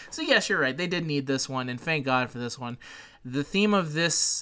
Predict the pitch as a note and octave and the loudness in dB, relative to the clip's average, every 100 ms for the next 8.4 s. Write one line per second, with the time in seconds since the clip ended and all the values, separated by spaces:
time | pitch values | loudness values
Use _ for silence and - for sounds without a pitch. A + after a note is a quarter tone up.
0 | D#3 C3+ C3 B2+ B2+ A#2+ A#2+ A#2 A2+ G#2+ | -4 0 2 2 0 -2 -4 -8 -8 -10
1 | G#2 C3+ - - D3+ - D3 D3+ - D3 | -12 -10 -6 -4 -2 -2 0 -2 0 -2
2 | C#3+ C#3+ G#3 G#3 F#3+ D3 C#3+ C#3+ D3 E3+ | 0 2 2 2 2 2 4 2 2 2
3 | F3 C#3+ - C#3 C3+ C#3 A#2 A#2 C3+ C#3 | 2 0 2 0 2 -2 0 0 -2 -2
4 | B2+ A#2+ - B2 B2+ C#3+ - A2+ A2+ A2 | -4 -4 -2 -4 -6 -8 -6 -4 -2 0
5 | - D#3 D#3+ G#3+ G#3 - F3 E3+ D#3 C#3+ | 0 -2 0 2 2 2 0 2 2 2
6 | C#3+ C#3 C#3 B2+ C#3 C3 C#3+ B2 A#2 A#2 | 2 0 -2 -2 -2 -4 -6 -2 0 0
7 | A2 A2 - - - - - _ G#2 G#2+ | 0 -2 -8 -20 -20 -20 -20 _ -6 -4
8 | G#2+ G#2+ G#2+ | -4 -6 -8